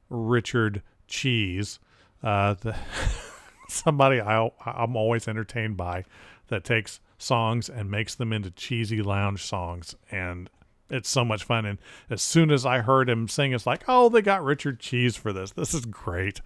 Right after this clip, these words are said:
So there's another, a nice little bright point. Um, so I, I gotta give one point for that. Now that gives, uh, our final scores on a scale of one to a hundred. For me, fifty-seven.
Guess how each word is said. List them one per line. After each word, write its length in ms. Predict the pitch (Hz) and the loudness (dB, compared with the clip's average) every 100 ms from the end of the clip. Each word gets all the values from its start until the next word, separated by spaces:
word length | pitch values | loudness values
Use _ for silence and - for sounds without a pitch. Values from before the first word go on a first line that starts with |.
| - - - | -18 -20 -10
So 160 | - 285 | -2 4
there's 200 | 294 214 | 4 4
another, 460 | 180 156 143 123 185 | 6 6 6 4 2
a 140 | 180 | -4
nice 340 | 170 170 139 | 0 2 0
little 140 | 135 120 | 0 0
bright 480 | 95 - 104 104 - | 4 6 6 2 2
point. 380 | 107 82 95 - - - - - | 0 -2 -12 -20 -20 -20 -20 -12
Um, 280 | 117 101 95 | -4 -2 -2
so 140 | - - | -2 -4
I, 260 | - 160 | -4 -4
I 120 | 151 147 | 0 4
gotta 180 | 135 | 4
give 160 | 113 101 | 4 2
one 220 | 104 104 | 2 0
point 300 | - 104 98 | 0 -2 -2
for 140 | - 98 | -6 -6
that. 320 | 85 - - _ - - - _ | -6 -8 -16 _ -20 -20 -20 _
Now 120 | - 117 | -2 0
that 120 | 123 | 0
gives, 400 | 127 123 117 110 | 2 2 2 2
uh, 360 | 113 104 104 117 | 2 2 0 -2
our 380 | - 110 104 101 - _ | 0 0 0 -2 -8 _
final 420 | - - 220 208 170 | -8 0 2 2 0
scores 680 | - 185 147 98 - - - _ - | 2 6 6 6 -2 -12 -14 _ -10
on 260 | 131 127 | -2 0
a 80 | 113 | 0
scale 460 | 107 - 185 180 139 | -2 -2 0 2 2
of 140 | 104 | 0
one 400 | 135 285 294 269 | -2 2 4 4
to 160 | 233 233 | 6 8
a 60 | |
hundred. 440 | 208 226 160 - - _ _ _ _ _ | 8 8 8 4 0 _ _ _ _ _
For 120 | 123 | 2
me, 360 | 123 156 202 196 _ _ _ _ _ - - _ | 4 6 4 0 _ _ _ _ _ -20 -20 _
fifty-seven. 760 | - 117 - 113 - - - | -2 -2 -2 -8 -6 -8 -12